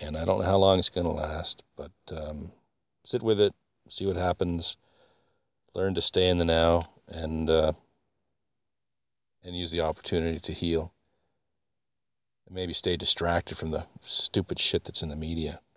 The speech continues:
'cause it's, it's just gonna be an endless sort of surprise bag of stupidity and horror and the ongoing tennis match,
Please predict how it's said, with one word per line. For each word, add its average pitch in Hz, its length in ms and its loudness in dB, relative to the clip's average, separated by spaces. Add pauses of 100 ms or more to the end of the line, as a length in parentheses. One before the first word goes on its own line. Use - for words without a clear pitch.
(180)
'cause 90 160 0
it's, 85 220 -4
it's 87 160 -2
just - 160 0
gonna 80 160 0
be 76 160 -4
an 76 80 -6
endless - 840 4 (120)
sort 80 260 0
of - 120 -10 (100)
surprise 82 640 0
bag 73 380 -4
of - 180 -12
stupidity 82 800 0 (640)
and 98 160 4
horror 87 480 10
and 80 240 6 (440)
the 107 100 -2
ongoing 85 500 2
tennis 87 380 2
match, 82 500 0